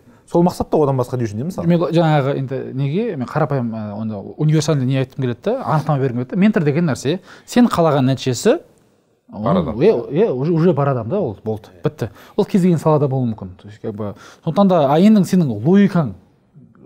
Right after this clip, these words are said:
Speaker 2: сода ғой, тез үйрену ғой. Ал бұл жерде кім күйдіреді? Бұл жерде кім күйдіреді? Айтқанды істемейтін адам күйдіреді.
Speaker 3: Айтайын ба, Қуаныш мырза?
Speaker 2: Айт, білмеймін.
Speaker 3: Ә, енді тура келдім, с-, Қуаныш мырзаға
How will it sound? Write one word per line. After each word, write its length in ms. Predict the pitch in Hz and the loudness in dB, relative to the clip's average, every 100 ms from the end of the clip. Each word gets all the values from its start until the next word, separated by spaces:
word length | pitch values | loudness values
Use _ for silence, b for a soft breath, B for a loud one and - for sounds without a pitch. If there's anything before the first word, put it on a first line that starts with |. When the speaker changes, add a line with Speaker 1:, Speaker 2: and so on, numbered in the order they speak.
| - - | -20 -4
Speaker 2:
сода 160 | 170 311 | 0 0
ғой, 80 | 320 | 0
тез 180 | - 185 | 2 4
үйрену 240 | 185 190 165 | 6 6 4
ғой. 160 | 113 - b b b b - | 0 -6 b b b b 0
Ал 200 | 165 165 | 2 4
бұл 80 | 170 | 4
жерде 200 | 226 233 - | 4 2 2
кім 200 | 277 294 | 2 4
күйдіреді? 400 | 165 175 254 - _ _ _ - | 4 4 2 -2 _ _ _ -4
Бұл 100 | 135 | -2
жерде 140 | 127 | -2
кім 160 | - 151 | -2 -4
күйдіреді? 320 | 135 196 - B B B | -2 -4 -4 B B B
Айтқанды 320 | 165 170 202 - | -4 2 2 4
істемейтін 300 | 196 151 147 | 4 4 2
адам 80 | 123 | 0
күйдіреді. 340 | 110 92 - _ _ _ _ _ - - - | -2 -6 -10 _ _ _ _ _ -20 -10 -4
Speaker 3:
Айтайын 260 | 123 131 | 0 0
ба, 60 | 110 | 0
Қуаныш 220 | 87 76 | -4 -10
мырза? 160 | 76 73 _ _ _ - | -14 -18 _ _ _ -8
Speaker 2:
Айт, 220 | 165 - _ | -8 -8 _
білмеймін. 220 | 170 220 151 135 - - - | -4 -4 -8 -20 -20 -20 -16
Speaker 3:
Ә, 80 | 117 | -6
енді 220 | 135 143 143 117 92 | 2 4 4 2 -2
тура 300 | 147 131 110 - | 0 2 2 -2
келдім, 540 | - 147 110 120 104 107 b b b | 0 0 0 -2 -6 -10 b b b
с-, 120 | - | -16
Қуаныш 300 | - 127 104 | -4 -2 -2
мырзаға 300 | 120 117 110 | 0 2 2